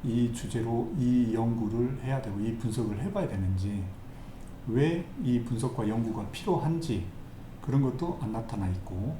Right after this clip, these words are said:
또는 선행 연구와 어떤 차별성이 있느냐, 논문이 어떤 의의가 있는가, 논지를 명확하게 알 수가 없다, 이런 지적을 많이 합니다. 그래서 인트로덕션은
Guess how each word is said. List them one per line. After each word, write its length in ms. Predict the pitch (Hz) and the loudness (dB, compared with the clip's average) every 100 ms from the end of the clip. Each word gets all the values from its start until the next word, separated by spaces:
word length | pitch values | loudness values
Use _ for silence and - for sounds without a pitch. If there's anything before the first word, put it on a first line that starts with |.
| - - | -8 2
또는 400 | 175 156 135 - - - - - - - - | 4 6 4 2 -2 -12 -12 -12 -12 -14 -2
선행 360 | 175 196 190 | 4 6 6
연구와 680 | 165 127 107 101 110 104 95 | 6 4 2 0 0 0 -2
어떤 520 | 143 151 - 196 190 180 | 0 0 0 0 0 0
차별성이 480 | 160 170 - 113 | 0 0 0 2
있느냐, 360 | 95 107 117 90 95 - - - - - | 2 2 0 0 -2 -6 -10 -12 -10 -6
논문이 560 | 113 113 110 98 95 98 - 139 | -2 0 0 2 2 0 -4 -2
어떤 260 | 123 180 | 2 6
의의가 280 | 135 120 110 | 6 4 2
있는가, 600 | 92 98 104 95 92 98 95 - - - - - - - | 0 0 0 -2 -2 -4 -8 -10 -14 -12 -12 -12 -12 -4
논지를 540 | 117 113 123 131 131 139 | 2 4 6 4 2 2
명확하게 840 | 110 104 113 110 110 104 117 156 - - - | 0 0 -2 -2 -4 -2 -2 -2 -6 -10 0
알 140 | 117 | 0
수가 260 | - - 98 | 0 -2 -4
없다, 400 | - 101 92 - - - - - - - | -4 -4 -4 -4 -8 -10 -10 -10 -6 -2
이런 280 | 120 135 | 4 4
지적을 380 | 131 - 120 110 | 4 0 -2 0
많이 500 | 95 98 101 104 113 127 - - | 0 0 0 -2 -2 -6 -10 -12
합니다. 420 | - 160 160 92 92 - - - - - | -2 0 0 -2 -4 -6 -10 -10 -10 -4
그래서 500 | 113 113 143 131 92 - - - - - | 0 2 4 2 0 -4 -8 -8 -6 0
인트로덕션은 1080 | 117 120 147 117 - - 110 98 104 110 | 2 4 2 2 -2 -2 0 2 0 0